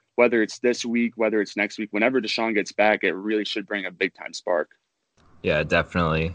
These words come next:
Speaker 2: Uh, he brings so much to the table, and it would be so, um, so important to have him back against the Cowboys in a game that's gonna decide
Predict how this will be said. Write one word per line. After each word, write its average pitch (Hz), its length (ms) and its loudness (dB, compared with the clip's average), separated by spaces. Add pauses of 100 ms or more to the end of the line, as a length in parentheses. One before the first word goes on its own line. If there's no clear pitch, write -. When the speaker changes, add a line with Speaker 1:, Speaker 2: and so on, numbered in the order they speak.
Speaker 2:
Uh, 80 220 4
he 92 140 0
brings 98 260 4
so 101 120 4
much 87 260 2
to 92 60 -2
the 78 120 2
table, 82 540 2
and 78 280 -2 (640)
it 123 80 8
would 117 120 8
be 101 120 4
so, 101 600 6
um, 82 520 2 (360)
so 131 260 6
important 101 380 2
to 87 80 -2
have 92 240 2
him 92 160 -2
back 87 280 2
against 85 300 -6
the 85 80 -8
Cowboys 82 540 -2
in 82 100 -8
a 85 60 -4
game 90 300 -2
that's 82 180 -2
gonna 90 180 -2
decide 82 580 0